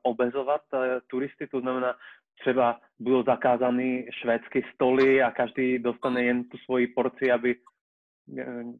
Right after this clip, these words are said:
tím způsobem nebabral do jídla, kterého by se mohli pak, eh, víceméně, eh, konzumovat jiné, jiní turisti. No, ja-, jaké konkrétní omezení pro mě jako turistu, který přijedu do Řecka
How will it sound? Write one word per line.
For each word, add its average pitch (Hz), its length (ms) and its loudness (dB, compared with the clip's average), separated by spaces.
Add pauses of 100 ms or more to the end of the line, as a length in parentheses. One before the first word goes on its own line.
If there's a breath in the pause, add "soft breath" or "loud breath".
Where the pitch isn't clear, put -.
(200)
tím 123 120 -2
způsobem 123 340 0
nebabral 123 580 4
do 120 140 0
jídla, 120 400 2
kterého 123 540 0
by 120 380 -2
se 131 80 -4
mohli 120 300 -4
pak, 123 200 -4 (160)
eh, 123 60 -2 (600)
víceméně, 120 500 -8
eh, 117 1300 -8
konzumovat 123 480 0
jiné, 123 360 0
jiní 127 240 -2
turisti. 135 360 -6 (220 loud breath)
No, 139 80 -2 (360 loud breath)
ja-, 143 160 0
jaké 156 280 2
konkrétní 170 680 0
omezení 151 420 2
pro 139 180 0
mě 151 120 0
jako 143 200 -2
turistu, 143 360 -4
který 127 280 -2
přijedu 135 420 0
do 123 160 0
Řecka 135 340 -2